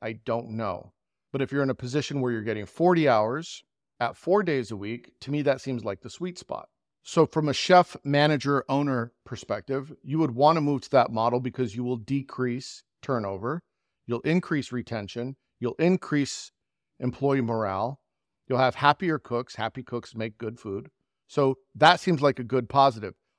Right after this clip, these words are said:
On the opposite side is, what happens when the real world kicks in and you don't have enough bodies to execute that?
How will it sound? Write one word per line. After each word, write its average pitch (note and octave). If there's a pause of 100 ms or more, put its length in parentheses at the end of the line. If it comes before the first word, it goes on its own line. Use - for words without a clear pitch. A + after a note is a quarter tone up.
(280)
On C#3+
the B2+ (300)
opposite G3+
side B2
is, A#2+ (720)
what E3+
happens F#3+
when D#3+
the C#3+
real C3+
world B2
kicks -
in A#2+
and C3
you B2
don't C3+ (400)
have C#3
enough C3
bodies B2+
to -
execute C#3
that? -